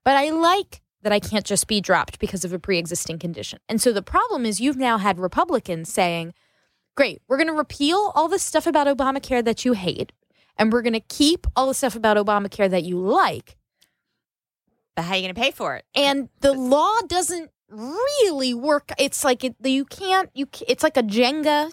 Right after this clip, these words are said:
Speaker 1: tower, and you start pulling the wrong blocks out, and the whole thing falls even worse than it's, you know, I mean, then, and so this, it's polls like this and responses like this that are what Republican lawmakers are looking at and trying to figure out, okay, what blocks,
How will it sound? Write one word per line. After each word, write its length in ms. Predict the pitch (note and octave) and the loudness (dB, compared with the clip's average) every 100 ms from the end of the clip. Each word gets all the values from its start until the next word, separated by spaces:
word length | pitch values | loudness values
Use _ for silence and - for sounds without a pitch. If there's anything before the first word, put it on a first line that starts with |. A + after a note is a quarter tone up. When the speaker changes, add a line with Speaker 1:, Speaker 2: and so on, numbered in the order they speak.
| - | -4
Speaker 1:
tower, 480 | D#4+ D4+ D#4 D#4+ | 2 2 2 0
and 180 | D4+ B3+ | -2 -2
you 80 | C4+ | -4
start 280 | - D4+ - | 0 0 2
pulling 300 | C#4+ C#4+ C#4+ | 2 2 2
the 100 | B3 | 0
wrong 280 | A#3 A3+ G#3+ | 0 0 2
blocks 380 | D4 F#4+ - | 2 2 -2
out, 220 | G#3 F#3 - | -4 -4 -4
and 100 | F#3 | -8
the 60 | |
whole 240 | F3 A#3+ A3 | -4 -2 -2
thing 360 | G#3 F#3 F3 F3 _ _ _ | -2 -4 -4 -12 _ _ _
falls 680 | - G#3 F3+ E3+ E3+ - - _ _ _ | 0 2 2 -2 -4 -6 -8 _ _ _
even 160 | D#3+ E3 | -10 0
worse 240 | G#3+ G3 | 2 2
than 140 | F3+ E3 | -2 -4
it's, 340 | D3+ - - - | -4 -4 -6 -2
you 160 | B3+ | 2
know, 80 | A#3 | 2
I 100 | G3+ | 4
mean, 140 | A3+ G3 | 2 0
then, 260 | F#3 F#3 - | -2 -4 -6
and 760 | D3 - E3+ A#3+ A#3 G#3+ A3 G#3 | -4 -2 0 0 2 0 0 0
so 100 | A#3+ | -2
this, 320 | G3+ D#4+ - - | 0 0 0 -2
it's 160 | A3 - | -4 -4
polls 460 | - C#4 D4+ E4+ | -2 0 0 -2
like 200 | C4 A#3+ | 0 0
this 460 | A3+ C#4 G3 F3+ - - _ _ _ _ _ | 2 0 0 -2 -6 -10 _ _ _ _ _
and 120 | - G#3+ | -2 0
responses 520 | - B3 C#4 D4 B3+ | 2 2 0 0 0
like 140 | G3 | 2
this 200 | C#4 C#4 | 2 2
that 100 | - | 2
are 80 | F3+ | 0
what 240 | F#3+ A3 A3+ | 2 2 2
Republican 480 | G#3+ G3+ F#3+ G3 | -4 -4 -4 -4
lawmakers 460 | F3+ F3+ F3+ F#3 E3 | 0 2 2 -2 -2
are 40 | G3+ | 0
looking 320 | C#4+ A#3 F#3 | 0 0 -2
at 140 | F3 | -2
and 80 | - | -2
trying 200 | G3+ F#3 | -2 0
to 60 | F3+ | 0
figure 300 | F3+ E3+ E3+ | -4 -2 0
out, 200 | E3 - | 2 0
okay, 180 | - | -4
what 200 | F3 F#3 | 0 0
blocks, 500 | G3 F3 F3 - - | 2 0 0 -4 -6